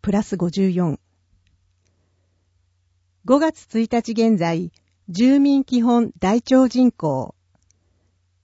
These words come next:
住民基本台帳法の改正により、外国人の方も参入されるようになりました。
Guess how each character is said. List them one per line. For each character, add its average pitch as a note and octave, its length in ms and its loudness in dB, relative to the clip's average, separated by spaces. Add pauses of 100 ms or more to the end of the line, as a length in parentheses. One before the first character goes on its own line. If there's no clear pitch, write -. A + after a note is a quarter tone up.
(140)
住 B3+ 280 0
民 D#4 260 2
基 C#4+ 160 -2
本 C4+ 340 2
台 A3 220 2
帳 C#4+ 260 2
法 C4+ 200 2
の C4 120 2
改 A#3 220 0
正 A#3 240 2
に A3 100 2
よ G#3 140 2
り、 G3+ 240 -4 (240)
外 A#3+ 240 2
国 D#4+ 240 0
人 D4+ 160 2
の A3 140 2
方 F3 260 -4
も D#3 320 -6
参 A3+ 320 2
入 C#4 140 6
さ B3+ 160 0
れ C4 100 2
る C#4 140 2
よ D#4 120 2
う D#4 40 2
に B3+ 100 2
な F#3 100 0
り F3 120 0
ま F3 120 0
し - 140 -12
た。 - 160 -8